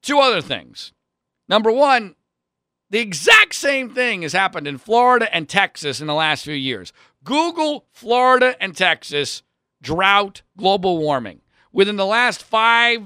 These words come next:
six years, both those states had major droughts that were blamed on global warming that no longer exist. So does that mean that global warming no longer exists?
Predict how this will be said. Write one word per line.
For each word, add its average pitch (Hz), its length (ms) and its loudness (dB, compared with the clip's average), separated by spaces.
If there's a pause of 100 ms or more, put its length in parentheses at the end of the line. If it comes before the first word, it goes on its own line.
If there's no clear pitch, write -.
six 214 420 -4
years, 135 560 -4 (540)
both 254 340 4
those 240 240 0
states 170 420 -4
had 151 420 -2 (600)
major 247 520 -2
droughts 180 600 -4 (240)
that 170 180 -6
were 180 100 -10
blamed 202 400 -2
on 170 120 0
global 190 360 -2
warming 143 600 -4 (1040)
that 127 260 -8
no 143 160 -2
longer 143 420 -4
exist. 117 580 -14 (840)
So - 180 -4
does 143 140 -4
that 165 180 0
mean 165 180 -8
that 143 100 -12
global 139 320 -4
warming 151 300 -6
no 190 120 -8
longer 196 320 -6
exists? 202 540 -14